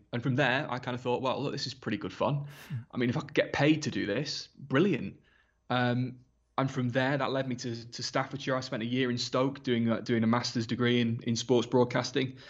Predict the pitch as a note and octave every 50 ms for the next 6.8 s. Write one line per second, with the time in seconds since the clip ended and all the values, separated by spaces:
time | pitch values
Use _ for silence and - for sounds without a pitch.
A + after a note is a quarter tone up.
0 | - - - - - - - A#2 A#2+ B2+ B2+ B2+ B2+ B2+ C3 C3+ C3 A#2+ - -
1 | - _ - C3 C#3 D3 C#3 - C3 A#2+ B2 C3+ B2+ A2+ A#2+ C3+ C#3+ C#3+ - -
2 | B2+ A#2 G2+ B2 - - C#3+ C3+ B2+ B2 A#2 A2+ B2 B2+ C3+ D3 C#3 A2+ A2 A2
3 | A#2+ A#2+ C3+ - A#2 B2 C3 B2+ B2+ C3 B2+ B2 B2 B2+ B2+ C3+ C3+ B2 A2+ -
4 | A#2 A2 - C3 B2 B2 B2 B2 A#2 B2+ B2 B2 B2 A#2+ A#2+ - B2+ B2+ C3 C3
5 | - - A2+ B2 B2+ B2+ B2 A2+ - - - C3 B2+ C#3 C#3+ C#3+ C#3+ - - -
6 | - - - - C#3 B2 - F3+ E3 B2 B2 B2+ B2+ C3 B2+ -